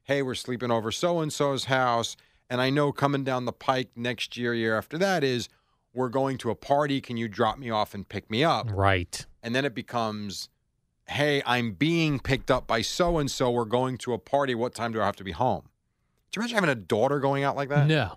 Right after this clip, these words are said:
Speaker 1: It's bad enough with a guy. Now, if it's a girl, I don't know that I'd ever go to sleep. I'd be sitting there staring at the clock. What is she doing? When's she coming home? Is she with somebody?
Speaker 2: Exactly.
Speaker 1: What's going on?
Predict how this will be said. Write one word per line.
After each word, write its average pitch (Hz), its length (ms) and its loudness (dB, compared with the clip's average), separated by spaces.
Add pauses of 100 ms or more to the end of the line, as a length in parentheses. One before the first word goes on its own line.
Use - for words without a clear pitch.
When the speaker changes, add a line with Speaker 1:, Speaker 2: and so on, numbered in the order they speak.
Speaker 1:
It's 147 120 -2
bad 214 140 4
enough 208 200 2
with 151 80 4
a 123 40 0
guy. 104 440 2 (800)
Now, 175 240 2
if 170 80 -2
it's 147 100 -4
a 113 60 2
girl, 104 580 0 (100)
I 185 120 4
don't 226 140 2
know 165 80 4
that 135 100 2
I'd 127 100 2
ever 131 160 2
go 139 120 2
to 131 60 -2
sleep. - 380 -4 (420)
I'd 180 100 2
be 196 80 4
sitting 175 100 2
there 143 80 4
staring 156 240 2
at 135 40 0
the - 40 -10
clock. 156 240 2 (220)
What 107 160 -2
is 113 60 -2
she 113 80 -4
doing? 120 220 0
When's 85 140 -6
she - 80 -6
coming 107 220 0
home? 127 160 0
Is 107 120 0
she 98 80 -2
with 104 180 4
somebody? 139 280 2
Speaker 2:
Exactly. - 20 0
Speaker 1:
What's 80 200 -4
going 104 220 0
on? 101 260 -2